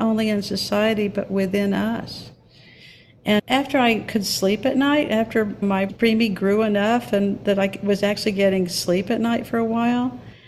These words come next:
I started to pay attention to those erotic lesbian dreams,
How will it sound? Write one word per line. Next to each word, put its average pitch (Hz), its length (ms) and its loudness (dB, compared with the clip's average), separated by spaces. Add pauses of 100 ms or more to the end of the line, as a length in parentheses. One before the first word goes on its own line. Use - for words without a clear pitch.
(300)
I 208 140 0
started 202 460 2
to 196 60 0
pay 190 200 0
attention 202 520 0
to 220 180 0
those 196 480 2 (480)
erotic 196 560 2
lesbian 196 440 0
dreams, 190 640 -2